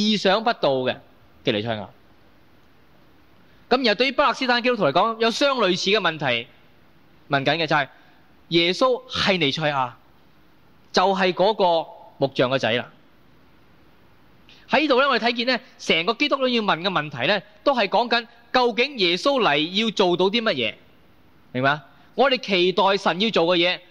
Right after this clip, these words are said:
原來就喺呢個人身上面做到出嚟啦。一路我哋以為唯有神自己先做到嘅嘢，原來呢，喺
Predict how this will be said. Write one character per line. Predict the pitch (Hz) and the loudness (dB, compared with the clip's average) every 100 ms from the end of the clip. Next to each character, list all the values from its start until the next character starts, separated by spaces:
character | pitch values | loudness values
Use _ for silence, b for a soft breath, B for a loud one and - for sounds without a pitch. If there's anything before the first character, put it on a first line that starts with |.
| - | -6
原 | 170 180 | -2 2
來 | 185 | 0
就 | 190 | 0
喺 | 196 208 | -2 -2
呢 | 262 | 0
個 | 226 | 0
人 | 147 151 | -2 -2
身 | 240 | -2
上 | 196 | -2
面 | 165 156 | -2 -6
做 | - 160 | -2 0
到 | 151 175 | 2 0
出 | 185 | 0
嚟 | 107 | -4
啦。 | 92 - - b b b b | -6 -18 -20 b b b b
一 | 294 | -2
路 | 311 240 | 0 2
我 | 220 | 2
哋 | 233 | 0
以 | 220 | 0
為 | 196 | 2
唯 | 170 | 2
有 | 180 | 2
神 | 220 175 165 | 0 -4 -4
自 | 175 | -2
己 | 214 | -2
先 | 240 254 | -2 -2
做 | 190 156 | 0 2
到 | 202 | 2
嘅 | 185 | 2
嘢， | |
原 | 156 185 185 | 2 0 2
來 | 175 196 | 2 2
呢， | 247 b b - | -2 b b -2
喺 | 240 | -2